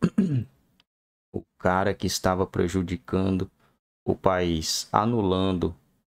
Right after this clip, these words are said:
né, tudo que aconteceu de dois mil e dezenove pra cá, né, tudo, tudo, tudo que aconteceu, vocês sabem o que aconteceu, não vou falar pra não diminuir o alcance do vídeo, que já diminuiu bastante, né, do meu canal.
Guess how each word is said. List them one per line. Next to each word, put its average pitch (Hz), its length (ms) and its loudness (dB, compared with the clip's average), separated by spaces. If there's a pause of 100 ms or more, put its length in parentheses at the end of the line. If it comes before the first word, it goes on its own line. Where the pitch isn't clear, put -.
(420)
né, - 140 -4 (120)
tudo 131 340 0
que 131 120 0
aconteceu 101 640 0
de 92 140 0
dois 90 180 2
mil 92 160 2
e 92 40 0
dezenove 90 540 0
pra 87 160 0
cá, 98 380 -2 (220)
né, 92 160 -2 (100)
tudo, 120 380 0 (100)
tudo, 120 380 0
tudo 117 340 0
que - 80 0
aconteceu, 101 560 0
vocês 95 380 0
sabem 92 220 0
o - 20 -18
que - 80 -2
aconteceu, 98 420 -2
não 95 160 0
vou 95 100 2
falar 92 360 0
pra 92 200 0
não 95 240 0 (800)
diminuir 98 680 2
o 90 120 2
alcance 92 600 -2
do 87 100 0
vídeo, 92 460 -2
que 92 160 0
já 90 320 0
diminuiu 95 480 0
bastante, 95 880 -2
né, 92 180 0
do 92 120 -2
meu 90 180 -2
canal. 90 560 -2